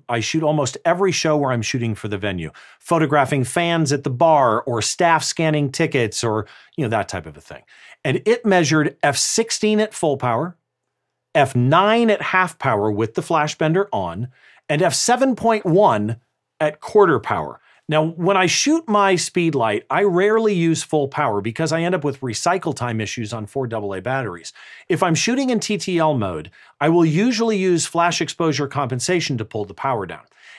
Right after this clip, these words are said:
If I'm in manual mode, I'm usually running about half power. So at half power, you're looking F nine with that flash bender on, and that lands right in between the Stella with the wide or the medium wide optic. So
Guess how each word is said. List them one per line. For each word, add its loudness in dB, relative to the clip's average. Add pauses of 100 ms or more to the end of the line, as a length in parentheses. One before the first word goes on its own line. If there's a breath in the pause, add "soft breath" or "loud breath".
(120 loud breath)
If 2
I'm 4
in 4
manual 4
mode, 2 (100)
I'm 2
usually 0
running 0
about 0
half -4
power. -4 (320 loud breath)
So 0
at 4
half -2
power, 2
you're 2
looking 0
F -2
nine 0
with 0
that 0
flash 0
bender -4
on, -6 (340 loud breath)
and -2
that 0
lands 2
right 0
in 2
between 0
the 0
Stella 2
with -2
the -2
wide 2
or 2
the 0
medium -2
wide 0
optic. -6
So -2